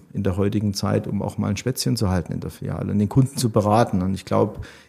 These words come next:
in dieser schnelllebigen Zeit, alles so hektisch, äh, ist das sicherlich auch ein ganz tolles Thema für uns. Ähm, müssen da auch immer wieder Zeit haben für die Kundschaft.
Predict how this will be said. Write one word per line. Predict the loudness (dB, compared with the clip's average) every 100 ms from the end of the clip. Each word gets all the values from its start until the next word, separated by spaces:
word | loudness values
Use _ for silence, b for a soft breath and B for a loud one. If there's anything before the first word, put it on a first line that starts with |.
| B
in |
dieser | 4 4
schnelllebigen | 4 8 8 8 8 4 4
Zeit, | 2 4 4 2
alles | 0 2
so | 4
hektisch, | 4 2 0 0 -2
äh, | -6 -6
ist | -4 -4
das | -4 0
sicherlich | 2 2 0
auch | -2 -2
ein |
ganz | 0 0 0
tolles | 0 0 2 0 -4 0
Thema | 2 2
für | 2 -2
uns. | 0 0 -2 -10 -8
Ähm, | -4 -2 -2
müssen | -2 -2 -2
da | 0
auch | -2 -4 0
immer | 4
wieder | 4 2 2
Zeit | 2 0 0
haben | -2
für | -2
die | -4
Kundschaft. | -2 -4 -2 -4 -6